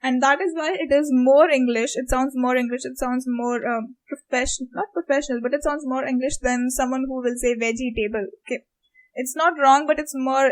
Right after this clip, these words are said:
Indianized version of English, because in Hindi, we don't have this thing of omitting certain sounds and then, uh, only saying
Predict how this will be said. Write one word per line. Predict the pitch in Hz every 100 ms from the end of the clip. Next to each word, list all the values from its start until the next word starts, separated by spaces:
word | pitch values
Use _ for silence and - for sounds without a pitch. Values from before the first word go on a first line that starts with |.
| -
Indianized | 254 262 254 285 269
version | 247 233 247 247
of | 247
English, | 226 269 330
because | 349 370
in | 330 320
Hindi, | 339 359 320
we | 311
don't | 294 302 311
have | 285 262
this | 285
thing | - 277 262
of | 254 262 - _ _ _ _ _ _ _ _ _
omitting | 262 262 254 285
certain | 285 262 254 254
sounds | 254 262 262
and | 240
then, | 240 240
uh, | 240 240
only | 254 247
saying | 254 240 226